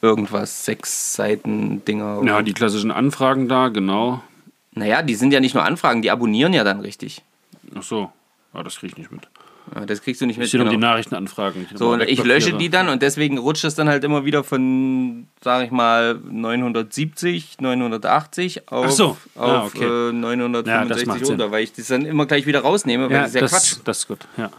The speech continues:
Speaker 1: Das sind ja keine Leute, die unseren Podcast hören. Wir wollen ja Leute, die unseren Podcast hören, beziehungsweise, äh,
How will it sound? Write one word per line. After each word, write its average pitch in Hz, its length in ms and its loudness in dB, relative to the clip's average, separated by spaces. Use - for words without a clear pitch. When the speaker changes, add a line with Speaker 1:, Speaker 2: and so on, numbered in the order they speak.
Speaker 1:
Das 104 120 -10
sind 113 80 -6
ja 113 100 0
keine 120 240 0
Leute, 127 320 2
die 123 160 0
unseren 117 240 -2
Podcast 107 420 -2
hören. 101 160 -2
Wir 98 100 -4
wollen 110 180 2
ja 117 180 2
Leute, 156 680 6
die 131 80 -4
unseren 127 220 0
Podcast 131 420 2
hören, 120 200 2
beziehungsweise, 110 880 0
äh, 101 360 2